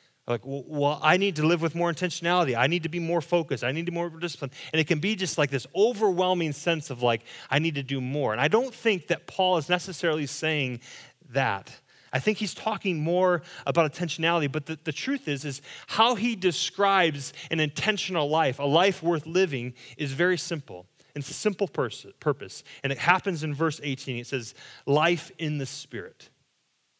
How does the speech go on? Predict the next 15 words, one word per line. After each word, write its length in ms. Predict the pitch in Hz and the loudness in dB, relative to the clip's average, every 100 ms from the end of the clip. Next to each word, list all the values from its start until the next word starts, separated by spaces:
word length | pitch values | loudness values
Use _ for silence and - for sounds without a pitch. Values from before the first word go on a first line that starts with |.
| _ _ _ _ _ _ _ _ _ _ _ | _ _ _ _ _ _ _ _ _ _ _
If 140 | 143 127 | -8 -2
you 140 | 185 | 2
wanna 180 | 220 214 | 4 6
live 480 | 190 185 190 170 - _ _ _ - | 6 4 2 -4 -16 _ _ _ 0
a 100 | 135 | 4
life 340 | 135 180 - | 6 4 2
that 140 | 202 143 | -4 -4
matters, 580 | 120 110 123 - - _ _ _ _ _ | -6 -6 -8 -12 -16 _ _ _ _ _
if 160 | 123 123 | -6 0
you 100 | 165 | 2
wanna 200 | 208 202 | 4 4
live 480 | 180 190 202 175 - _ - | 6 6 4 -2 -16 _ -12
a 60 | - | -12
purposeful 640 | - 208 202 - - 180 | -2 -2 0 -6 -4 -2
life, 500 | 139 98 - - | -2 -4 -10 -18